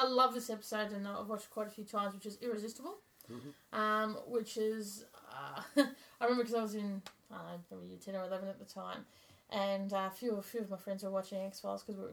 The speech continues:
Speaker 1: cool kids. And it's, uh, got, uh, Donnie Pfaster, who is actually, uh, a death fetishist, and he's actually collecting, you know, stuff from graves and so forth. And he's just creeping. He eventually moves on to people.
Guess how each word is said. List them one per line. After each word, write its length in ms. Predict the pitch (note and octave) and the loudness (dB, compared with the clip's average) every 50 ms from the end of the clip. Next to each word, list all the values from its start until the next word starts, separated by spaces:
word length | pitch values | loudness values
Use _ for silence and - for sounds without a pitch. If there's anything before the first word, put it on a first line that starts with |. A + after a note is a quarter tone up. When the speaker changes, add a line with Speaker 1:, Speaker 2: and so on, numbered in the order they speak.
| - - | -10 -10
Speaker 1:
cool 160 | - - - - | -12 -12 -12 -12
kids. 300 | - - - - G#3 - - _ - - - - - - - _ _ - | -16 -16 -16 -14 -16 -16 -18 _ -20 -20 -20 -20 -20 -20 -20 _ _ -6
And 460 | - A3+ A#3 A#3 A#3 A3+ A3+ G#3+ - - - _ _ _ _ _ - | -2 -2 0 0 0 -2 -2 -4 -6 -10 -18 _ _ _ _ _ -6
it's, 580 | C#4+ C#4 C4 B3+ - - - - - - - - - _ _ _ _ - - | -4 -2 -2 -2 -2 -2 -2 -2 -2 -2 -4 -6 -12 _ _ _ _ -8 -4
uh, 260 | A3+ A3+ A3+ A3+ A#3 A3 - - _ _ _ A3 A3 | 0 2 2 2 2 0 -4 -10 _ _ _ -6 0
got, 280 | C4 B3+ A#3+ - - | 2 2 4 4 2
uh, 200 | A3 G3+ G3+ G3 G3 | 2 2 2 2 2
Donnie 320 | - A3 G#3+ G#3 G3+ G3 - - _ _ _ - - | 2 2 2 2 0 -2 -6 -8 _ _ _ -10 -6
Pfaster, 380 | G#3 G3+ G3+ - - G3+ F3+ F3+ - - | -4 -4 -4 -4 -6 -8 -8 -8 -6 -6
who 60 | G#3+ | -4
is 260 | G3+ G3 F#3+ F#3 F#3+ | -4 -4 -6 -6 -6
actually, 640 | F#3 - - - - A3 G#3 G3 - - - G3 - - - _ _ _ _ - | -8 -8 -8 -10 -10 -6 -4 -2 -2 -2 -4 -6 -10 -16 -20 _ _ _ _ -10
uh, 220 | - F#3+ F#3 F#3 - - | -8 -8 -6 -6 -8 -8
a 40 | |
death 300 | - - G#3+ G3 - - | -4 -2 -2 -2 -2 -4
fetishist, 600 | - G3 G3 - - - - - - - - - - - | -10 -10 -10 -10 -12 -12 -12 -12 -14 -14 -16 -18 -18 -12
and 160 | - G3+ G3 | -8 -8 -6
he's 180 | F#3+ F#3 F3+ F#3 | -6 -6 -6 -6
actually 360 | F#3+ G3 F#3 - - - G3+ | -6 -6 -6 -8 -12 -12 -10
collecting, 720 | - - - - F#3+ - - - - F#2+ G2 G2 - - - | -10 -10 -10 -10 -10 -10 -10 -10 -10 -8 -8 -10 -12 -14 -16
you 120 | - - - | -16 -16 -16
know, 180 | - - - - - - - - | -16 -14 -16 -16 -16 -16 -18 -18
stuff 320 | - - - - - - - | -16 -12 -8 -8 -8 -8 -10
from 140 | G#3 F#3+ F#3+ | -12 -12 -10
graves 340 | G3 F#3 - - A3 G#3+ G#3 | -10 -10 -10 -10 -10 -10 -10
and 120 | G#3+ G3+ | -10 -8
so 180 | - - - G3+ - | -8 -8 -10 -10 -12
forth. 260 | - - - - - - - - - - - - - - - _ _ _ _ _ - | -12 -12 -12 -14 -14 -16 -20 -20 -20 -20 -20 -20 -20 -20 -20 _ _ _ _ _ 0
And 380 | A#3+ B3 B3 B3 B3 A#3+ A#3 B3 | 2 4 6 6 6 4 2 -2
he's 180 | C#4 C4 A#3 - | -2 -2 -2 0
just 200 | D4 D4+ - - | 0 -2 -2 0
creeping. 280 | - B3 A3 A3 A#3 A3+ | 2 2 2 4 4 2
He 180 | A3+ A3+ A3+ A#3 A#3 | 4 4 4 4 6
eventually 360 | A3 A#3 A3+ A3+ - A#3 G#3+ | 6 6 6 4 2 0 0
moves 200 | G#3 G#3 F#3+ G3+ | 0 0 0 0
on 120 | F#3+ F#3+ F#3+ | -2 -2 -2
to 40 | F3 | -4
people. 520 | - - G#3 G#3 G#3 G#3 - - G#3 - | -6 -4 -2 -2 -2 -2 -6 -10 -12 -12